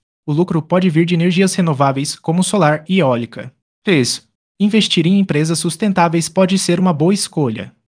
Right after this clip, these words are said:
Quatro, a conservação da natureza pode aumentar o valor do seu investimento. Cinco, escolher produtos ecológicos ajuda a preservar o planeta.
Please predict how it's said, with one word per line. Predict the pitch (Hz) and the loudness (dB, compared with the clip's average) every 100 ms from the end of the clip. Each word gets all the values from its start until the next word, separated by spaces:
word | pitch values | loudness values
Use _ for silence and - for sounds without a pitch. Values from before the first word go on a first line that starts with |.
| _ | _
Quatro, | 165 147 - 117 _ _ _ | -4 -4 -4 -18 _ _ _
a | 151 | -6
conservação | 190 202 214 175 160 165 | -2 0 0 0 0 0
da | 165 | 0
natureza | 160 175 180 180 196 | 0 0 0 0 0
pode | 196 208 196 | 0 0 2
aumentar | 190 196 190 190 | 2 2 0 0
o | |
valor | 185 170 131 | 0 0 0
do | 123 | -2
seu | 120 147 | -4 -2
investimento. | 170 170 - 180 151 110 - - _ _ - | 0 0 0 -2 -2 -4 -14 -20 _ _ 0
Cinco, | 165 127 117 _ _ _ - | 2 2 -4 _ _ _ -10
escolher | 165 - 170 151 | -8 -4 -2 -2
produtos | 156 175 151 160 180 | -2 -4 -4 -4 -4
ecológicos | 185 165 127 127 135 | -2 0 0 0 -2
ajuda | 135 127 160 185 | -4 -2 -2 -2
a | |
preservar | 175 180 170 151 | -2 -2 0 0
o | 165 | 0
planeta. | 190 165 120 107 - | -2 -2 -4 -8 -14